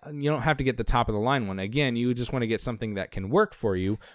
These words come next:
Another good alternative that a lot of people like right here is this Behringer Audio Interface U M C twenty-two. I've seen a lot of people review this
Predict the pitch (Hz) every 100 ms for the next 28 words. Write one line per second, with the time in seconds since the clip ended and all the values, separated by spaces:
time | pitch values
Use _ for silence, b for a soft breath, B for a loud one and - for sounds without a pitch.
0 | B 135 220 254 147 104 160 208 147 131
1 | 165 147 113 107 104 107 117 107 127 107
2 | 143 160 139 107 95 208 160 160 135 127
3 | 135 127 120 117 113 110 113 98 101 98
4 | 95 98 107 127 98 90 - 98 95 -
5 | 90 - 95 87 - 175 92 - _ _
6 | _ _ _ - - 131 139 131 127 135
7 | 165 180 196 190 160 135 113 117 -